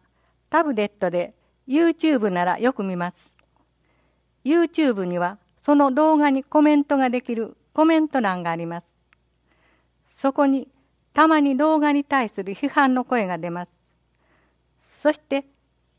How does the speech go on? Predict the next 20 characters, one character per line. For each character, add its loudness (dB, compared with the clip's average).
そ -2
れ 0
は 2
違 -8
う -12
と -6
反 0
対 0
の -2
声 -2
が -6
出 -10
て、 -16
コ 2
メ 4
ン 0
ト -2
欄 0
上 -2
の -4